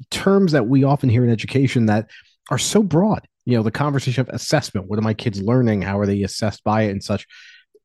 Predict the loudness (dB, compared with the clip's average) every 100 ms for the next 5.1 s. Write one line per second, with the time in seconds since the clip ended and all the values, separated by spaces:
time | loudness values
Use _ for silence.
0 | -6 -2 0 0 2 4 2 0 -2 2
1 | 2 4 2 0 0 0 0 0 0 0
2 | -2 -2 -2 -4 -2 -2 0 0 -2 -4
3 | -2 -2 -4 -4 -8 -8 -20 -20 -4 -2
4 | 0 0 2 2 0 -2 0 0 2 0
5 | -2